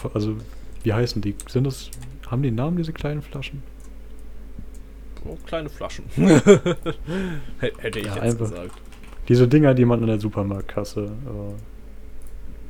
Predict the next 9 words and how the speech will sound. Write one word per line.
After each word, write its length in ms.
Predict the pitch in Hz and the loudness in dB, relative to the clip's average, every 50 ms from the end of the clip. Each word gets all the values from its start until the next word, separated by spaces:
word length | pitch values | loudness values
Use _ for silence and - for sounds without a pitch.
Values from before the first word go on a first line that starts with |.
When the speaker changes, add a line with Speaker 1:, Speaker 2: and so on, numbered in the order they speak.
| - - - - - - - - - - - - - - - - - - - - - - - - - - - | -12 -12 -12 -12 -12 -12 -14 -14 -12 -12 -12 -12 -12 -12 -14 -14 -12 -12 -12 -12 -12 -12 -10 -10 -10 -8 -4
Speaker 1:
bekommt. 800 | - 110 - - - 110 104 101 101 101 - - - - - - - - - - - - - - - - - - - - - - - - - - - - - - - - - - - - - - - - - - - - - - - - - - | -2 -2 -2 0 0 0 0 0 -2 -4 -6 -8 -10 -10 -10 -10 -8 -8 -8 -8 -8 -10 -10 -10 -8 -8 -6 -6 -8 -10 -10 -12 -12 -12 -12 -12 -12 -10 -10 -10 -10 -10 -12 -14 -14 -16 -16 -16 -16 -16 -16 -16 -16 -16 -14 -14 -14 -12 -12 -12
Ah, 160 | - - - | -10 -8 -6
eine 180 | - - 107 | -4 -4 -4
Portionsflasche 1160 | - - - 117 113 - - - - - 110 117 143 160 151 - - - 110 101 101 - - 104 | -4 -4 -4 -4 -2 -2 -4 -4 -2 0 2 2 2 2 0 -2 -4 -4 -4 -2 -2 -4 -4 -4
ist 260 | 104 101 98 - - 110 | -4 -6 -6 -8 -8 -8
das. 240 | 107 107 - - - - - - - - - - - - - - - - - - - - - - - - - - - - - - - - | -8 -8 -10 -12 -10 -8 -8 -8 -8 -8 -8 -10 -10 -10 -10 -10 -10 -12 -14 -14 -14 -14 -14 -14 -14 -14 -14 -14 -14 -14 -14 -14 -8 -4
Oder 220 | 107 104 110 113 | 0 0 2 2
eine 400 | 110 110 110 110 107 107 110 110 | 2 2 2 2 2 2 0 0
Miniatur. 760 | 113 120 127 127 127 123 113 110 110 - - - 123 113 101 | 0 2 2 2 2 2 0 0 -2 -6 -6 -6 -4 -4 -4